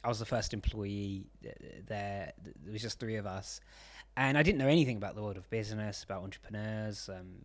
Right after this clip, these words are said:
s-, obviously tech I didn't, didn't know much about. Um, and so w-, w-,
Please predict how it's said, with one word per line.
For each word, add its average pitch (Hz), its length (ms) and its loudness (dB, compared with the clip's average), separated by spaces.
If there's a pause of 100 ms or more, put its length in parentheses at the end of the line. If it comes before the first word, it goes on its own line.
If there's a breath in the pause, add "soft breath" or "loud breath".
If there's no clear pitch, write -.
(200)
s-, - 160 -10
obviously 98 380 -8
tech - 360 -6
I 98 60 -6
didn't, 92 300 -14
didn't 87 160 -14
know 90 80 -14
much 95 180 -14
about. 107 460 -2
Um, - 160 -14 (720 loud breath)
and 135 500 6
so - 180 6
w-, 165 280 6
w-, - 180 -8